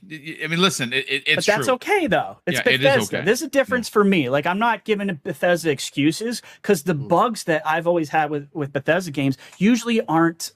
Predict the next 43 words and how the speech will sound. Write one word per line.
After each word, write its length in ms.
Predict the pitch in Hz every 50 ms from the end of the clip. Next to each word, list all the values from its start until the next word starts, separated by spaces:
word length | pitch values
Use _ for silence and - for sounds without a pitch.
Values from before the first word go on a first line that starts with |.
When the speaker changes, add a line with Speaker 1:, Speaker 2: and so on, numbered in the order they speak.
| _ _ _ -
Speaker 2:
breaking 680 | 143 139 - 143 147 170 190 202 185 - 180 156 143
the 100 | 131 123
game. 280 | 110 101 120 104 98 101 - _ _ _ _ _ _ -
Speaker 1:
Right. 80 | 113
Speaker 2:
That's 320 | 135 139 147 180 180 - -
when 140 | 170 156
I 100 | 151 143
get 160 | 135 135 135 131
annoyed. 460 | 120 113 117 120 131 120 104 101 - _ _ _ _ -
If 160 | 165 160 -
it's 160 | 175 - -
something 340 | - 208 196 190 - 214 202
funny 380 | 180 - - 196 185 190 208
where 140 | 202 196 190
the 100 | 175 160
guy, 380 | 151 143 170 160 160 160 165 165
you, 280 | 170 160 160 170 160
you 200 | 156 175 170 156
hit 200 | 151 147 196 190
a 80 | 180 165
guy 300 | 156 143 156 151 160 175
and 80 | 175 156
he 40 |
flies 480 | 143 - - 180 175 165 165 170 165 151
out 160 | 170 165 160
Speaker 1:
He 60 | 156
Speaker 2:
of 80 | 147 143
a 20 | 131
Speaker 1:
flies 220 | 135 139 139 143 208
Speaker 2:
level, 100 | 220 226
Speaker 1:
into 140 | - - 127
outer 160 | 120 135 135
space. 260 | - - - 147 139
Speaker 2:
I 100 | - 247
love 260 | 302 294 311 339 247
that. 280 | 190 180 143 123 - - _ _ _
Like, 300 | - 156 156 165 156 139 - - - -
yeah, 320 | 147 175 285 277 - 208
he 120 | 120 123 143
<laughs> 60 | -
flies 300 | - - 196 196 - -
Speaker 1:
You 240 | 240 - 175 180
Speaker 2:
into 20 | -